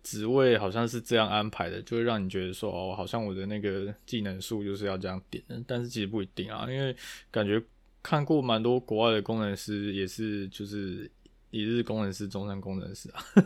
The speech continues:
<laughs> 但人家的薪水不知道是几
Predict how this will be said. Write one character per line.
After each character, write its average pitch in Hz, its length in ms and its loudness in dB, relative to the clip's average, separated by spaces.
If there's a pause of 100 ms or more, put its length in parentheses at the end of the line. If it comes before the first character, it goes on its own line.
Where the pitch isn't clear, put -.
(460)
<laughs> - 1000 6
但 214 200 12
人 170 160 10
家 190 180 12
的 175 160 12
薪 175 220 10
水 127 240 6
不 123 120 6
知 - 80 -2
道 180 140 12
是 170 440 4 (400)
几 104 200 -6